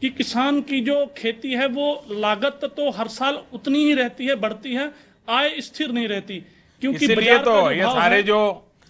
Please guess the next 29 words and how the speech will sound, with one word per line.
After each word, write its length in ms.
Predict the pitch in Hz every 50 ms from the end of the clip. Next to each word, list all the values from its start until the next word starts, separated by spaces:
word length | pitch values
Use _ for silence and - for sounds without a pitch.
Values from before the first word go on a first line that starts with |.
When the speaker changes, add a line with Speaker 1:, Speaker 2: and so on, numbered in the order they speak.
| _ _
Speaker 2:
सारे 360 | - - 147 156 165 190 196
जो 120 | 190 196
हमारे 280 | 185 180 180 185 185 196
प्रयास 400 | 196 190 165 156 160 180 190 180
चल 180 | - 170 165 170
रहे 240 | 165 180 185 185
हैं 120 | 175 190 196
उसी 320 | 196 180 170 151 - 202
प-, 60 | 202 185
के 220 | 202 190 175 190 185
लिए 200 | 175 180 185 180
चल 200 | 147 170 156 151
रहे 180 | 156 202 160
Speaker 1:
जी, 100 | 208 247
Speaker 2:
हैं। 200 | 240 185 202 -
Speaker 1:
जी। 80 | - - - _ _ _ _
Speaker 2:
और 120 | - 147 147
आपसे 180 | 143 147 151
Speaker 1:
बिल्कुल, 240 | 262 - 190 185 -
Speaker 2:
मैं 100 | 190 190
बात 200 | - - 170 185
Speaker 1:
बिल्कुल 180 | 254 240 233 -
Speaker 2:
इसी 140 | 190 202 196
के 60 | 196
Speaker 1:
आपके 140 | 202 196 190
Speaker 2:
लिए 100 | 185 180
कर 160 | 180 170 165
रहा 140 | 170 175 185
हूँ। 220 | 202 214 220 220